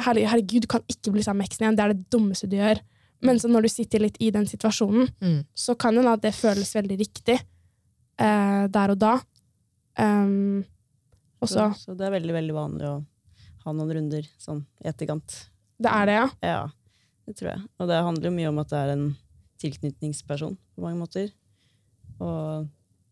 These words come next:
Speaker 3: det er jo vondt å bryte et sånt bånd, eh, som det, som oppstår da. Sånn at det å, å lengte veldig tilbake til hverandre, det tror jeg er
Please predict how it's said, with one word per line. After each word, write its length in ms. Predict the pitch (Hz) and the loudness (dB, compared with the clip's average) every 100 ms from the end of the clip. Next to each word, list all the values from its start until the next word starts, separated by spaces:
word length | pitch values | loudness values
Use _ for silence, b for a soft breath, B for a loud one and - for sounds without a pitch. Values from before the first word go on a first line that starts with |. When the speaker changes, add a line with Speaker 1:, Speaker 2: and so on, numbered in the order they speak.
| _ | _
Speaker 3:
det 120 | - 175 | -2 2
er 140 | 175 | 2
jo 100 | 185 | 0
vondt 440 | 160 175 240 _ 196 | -2 -6 -8 _ -2
å 80 | 196 185 | 0 0
bryte 400 | 180 190 165 - | -2 -4 -4 -4
et 60 | 165 | -6
sånt 640 | - 156 156 - - - - | -4 -4 -4 -8 -20 -20 -12
bånd, 240 | 165 175 381 - - - - b b b b _ _ _ _ - - | -8 -6 -6 -10 -20 -20 -20 b b b b _ _ _ _ -20 -14
eh, 180 | 202 196 | -10 -10
som 300 | - 180 170 | -8 -8 -4
det, 160 | 170 170 170 170 | -2 -2 -2 -4
som 140 | 175 | -6
oppstår 400 | - - 170 214 | -6 -6 -4 -4
da. 20 | 220 _ | -6 _
Sånn 280 | - - 185 | -14 -8 -6
at 100 | 170 | -4
det 140 | 165 156 | -2 -2
å, 100 | 165 165 165 | -2 -4 -2
å 40 | 170 | -2
lengte 320 | 160 156 - | -2 -4 -6
veldig 180 | 156 156 | -4 -4
tilbake 260 | 151 139 - | -6 -8 -8
til 100 | 156 | -6
hverandre, 300 | 165 147 147 | -4 -4 -4
det 120 | 185 | -6
tror 160 | 214 196 | -6 -4
jeg 300 | 156 151 156 | -4 -6 -8
er 80 | 165 | -10